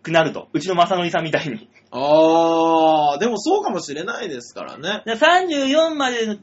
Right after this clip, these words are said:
Speaker 2: いやー。
Speaker 1: 手前までだって、勝負が。
Speaker 2: もうね、あれ、あれなんですよ。<laughs> あの、ナビがないから。
Speaker 1: そう。あの、もう俺ナビね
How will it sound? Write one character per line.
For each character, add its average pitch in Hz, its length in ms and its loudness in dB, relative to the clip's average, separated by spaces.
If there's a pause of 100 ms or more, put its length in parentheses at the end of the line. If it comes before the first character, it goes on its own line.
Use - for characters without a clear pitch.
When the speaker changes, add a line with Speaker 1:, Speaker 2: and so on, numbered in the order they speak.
(120)
Speaker 2:
い 165 200 -4
や 185 100 0
ー。 - 140 -2
Speaker 1:
手 254 100 0
前 294 220 4
ま 285 160 4
で 240 60 0
だ 127 80 -2
っ - 100 -12
て、 202 100 0
勝 202 260 2
負 135 80 -2
が。 107 180 -10 (100)
Speaker 2:
も 170 260 0
う - 20 0
ね、 170 200 2
あ 160 200 4
れ、 196 100 0 (120)
あ 170 80 0
れ 233 100 4
な 330 120 0
ん 302 60 0
で 208 80 0
す - 180 -8
よ。 - 160 -10 (220)
<laughs> - 200 -14
あ 123 140 -14
の、 131 320 -12 (480)
ナ 240 240 4
ビ 339 100 4
が 147 140 0
な 147 120 -4
い 180 80 -4
か 107 120 -10
ら。 - 240 -16
Speaker 1:
そ 214 100 6
う。 - 300 2 (480)
あ 220 260 4
の、 202 120 0
も 214 160 4
う - 80 -2
俺 180 160 0
ナ 320 180 6
ビ 269 140 0
ね 156 340 2